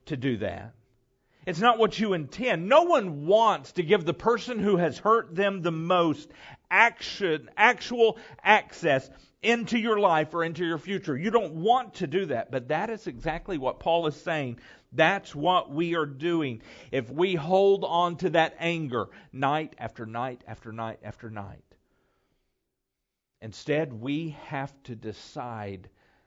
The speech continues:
to let it go. We have to decide, "I am going to learn from that, but I'm not going to let that define me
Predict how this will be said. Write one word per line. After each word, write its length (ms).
to 120
let 260
it 160
go. 320
We 160
have 220
to 100
decide, 560
"I 200
am 200
going 340
to 140
learn 800
from 680
that, 580
but 120
I'm 200
not 280
going 300
to 140
let 500
that 520
define 600
me 300